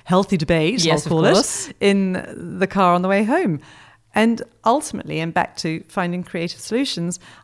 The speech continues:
Speaker 1: I decided it would just be much better to buy a car and drive
Speaker 2: <laughs>
Speaker 1: separately. And the minute we get home, the children don't give two hoots about anything to do with anything except what's going on in their lives. And that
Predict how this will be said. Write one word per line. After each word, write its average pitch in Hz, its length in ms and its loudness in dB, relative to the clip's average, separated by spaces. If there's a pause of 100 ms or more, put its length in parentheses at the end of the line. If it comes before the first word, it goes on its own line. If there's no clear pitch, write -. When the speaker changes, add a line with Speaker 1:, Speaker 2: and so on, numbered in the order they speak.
Speaker 1:
I 202 80 -2
decided 196 560 -4
it - 80 -12
would 180 120 -12
just 202 200 -8
be 180 120 -4
much 175 480 -6
better 165 440 -8
to - 160 -16
buy 147 400 -4 (240)
a 190 80 -10
car 151 400 -6 (240)
and 156 300 -6
drive 147 260 -2
Speaker 2:
<laughs> - 260 -8
Speaker 1:
separately. - 580 0 (380)
And 180 440 2
the - 140 0
minute 202 240 4
we 175 140 0
get 175 200 2
home, 160 340 2
the 175 100 -8
children 160 880 -2
don't 165 340 -2 (220)
give 160 200 -6
two 190 200 0
hoots 170 240 -2
about - 240 -2
anything 185 320 0
to 160 60 -8
do 165 100 -2
with 160 100 0
anything 175 340 0
except - 580 -4 (100)
what's - 160 -2
going 160 220 0
on 160 100 -2
in 165 60 -2
their 185 160 4
lives. 165 340 2 (380)
And 202 180 0
that - 260 -2